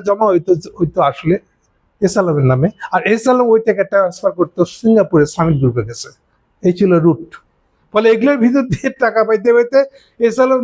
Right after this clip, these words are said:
নিজেই সিঙ্গাপুরে একটা কোম্পানি খুলে আনছে, আর তার সমস্ত টাকা পয়সা, চুরির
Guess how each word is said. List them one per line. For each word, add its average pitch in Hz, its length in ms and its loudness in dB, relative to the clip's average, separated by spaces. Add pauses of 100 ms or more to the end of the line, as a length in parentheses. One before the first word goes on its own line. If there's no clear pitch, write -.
(100)
নিজেই 262 320 4 (120)
সিঙ্গাপুরে 262 460 2
একটা 220 180 -2
কোম্পানি 170 300 0
খুলে 139 180 2
আনছে, 135 280 -6 (1300)
আর 165 80 -2 (100)
তার 196 140 0 (120)
সমস্ত 262 320 -2 (160)
টাকা 220 240 2
পয়সা, 180 220 2 (160)
চুরির 190 240 2